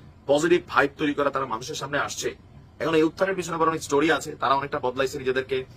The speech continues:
প্লাস হচ্ছে আপনার, আহ, কি বলা হয় যে ধরেন সবকিছু মিলাইয়া একটা, আহ, পজিটিভ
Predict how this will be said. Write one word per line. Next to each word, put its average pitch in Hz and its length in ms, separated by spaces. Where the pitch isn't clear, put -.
প্লাস 151 280
হচ্ছে - 180
আপনার, 127 280
আহ, 123 400
কি 160 80
বলা 139 160
হয় 113 120
যে 113 120
ধরেন 120 260
সবকিছু - 460
মিলাইয়া 156 340
একটা, 131 320
আহ, - 580
পজিটিভ 185 320